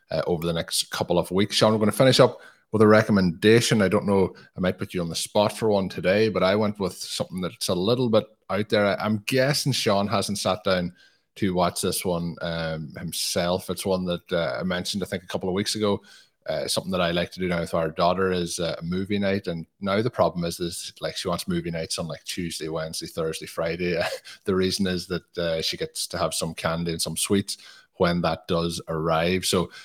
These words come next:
uh, we did last Saturday sit down, we watched Sing two. Some of the parents out there probably know what I'm talking about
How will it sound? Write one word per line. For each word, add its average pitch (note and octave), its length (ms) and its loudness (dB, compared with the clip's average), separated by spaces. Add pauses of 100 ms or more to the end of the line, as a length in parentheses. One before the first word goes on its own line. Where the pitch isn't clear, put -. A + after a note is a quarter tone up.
(160)
uh, D#2+ 320 0
we G2 120 0
did G#2 360 4 (180)
last F2 320 0
Saturday F2 320 2
sit - 220 -2
down, F2 180 2
we F2 100 0
watched E2 200 0
Sing F2+ 500 0
two. F2+ 480 0
Some F#2+ 220 0
of F2+ 60 0
the F2 60 0
parents F2 400 -4
out F2 180 0
there F2 120 0
probably E2+ 280 0
know E2+ 120 0
what E2 100 0
I'm E2 100 -4
talking E2+ 300 -2
about D#2+ 220 -2